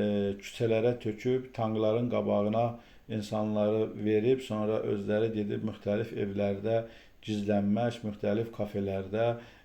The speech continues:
e, e, spirtli içkilər qəbul etmək. Yəni bu artıq bu cür faktlar, e, kifayət qədər dolaşır. E, və mən əminəm ki, e,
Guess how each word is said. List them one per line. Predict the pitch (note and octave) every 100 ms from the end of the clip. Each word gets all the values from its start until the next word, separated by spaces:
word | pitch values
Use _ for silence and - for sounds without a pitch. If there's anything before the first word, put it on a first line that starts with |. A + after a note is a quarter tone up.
| -
e, | -
e, | G#2 G#2+ G#2+ - - G#2 G2+
spirtli | - - A2 - A#2
içkilər | G#2+ - A2+ A#2 A2
qəbul | G#2+ G#2 G#2 G#2
etmək. | G2+ A2+ E3 D3+
Yəni | A#2+ A2+
bu | C#3 D3 A#2 A2
artıq | G#2 - C#3 - - - - -
bu | C3
cür | B2 A2 -
faktlar, | G#2+ - A#2+ C#3 D3+ -
e, | A2+ G#2
kifayət | - A#2+ C#3 -
qədər | C3+ D3 D#3 D#3
dolaşır. | A#2 A#2 A2+ - D#3+ A#2+ - - - -
E, | - A2 A2 A2
və | A#2+ B2+ B2
mən | A#2 A#2 - A#2+
əminəm | C#3+ C3+ A2+ A2+
ki, | C#3 D3+ D3+ - - -
e, | -